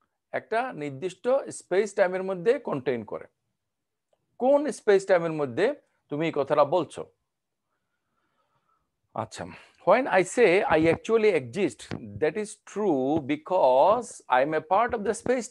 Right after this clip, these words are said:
time that I am in। আমি যখন বলি যে আমি অস্তিত্বশীল, তাহলে আমি যে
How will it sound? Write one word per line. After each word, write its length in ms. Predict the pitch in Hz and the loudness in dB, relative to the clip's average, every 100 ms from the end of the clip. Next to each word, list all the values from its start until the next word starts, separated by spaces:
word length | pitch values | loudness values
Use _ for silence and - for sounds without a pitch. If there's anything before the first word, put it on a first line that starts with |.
| 220 | 0
time 180 | 147 113 117 | 0 -2 -4
that 100 | 143 160 | -2 0
I 40 | 160 | -2
am 60 | 170 - 220 | -4 -6 -4
in। 80 | 131 87 _ _ _ _ _ _ _ | -4 -10 _ _ _ _ _ _ _
আমি 220 | - 131 165 | -6 -4 -2
যখন 220 | 185 170 | -4 -2
বলি 280 | 156 185 180 | -2 -2 -2
যে 140 | 165 151 135 | -2 -2 -2
আমি 320 | 147 185 196 - | -2 -4 -6 -6
অস্তিত্বশীল, 580 | 143 - 180 180 175 123 - _ _ - _ | -6 -6 -6 -4 -4 -6 -8 _ _ -20 _
তাহলে 200 | 143 185 | 2 2
আমি 400 | - 156 202 240 | 0 -2 -2 -4
যে 240 | 165 175 | -4 -4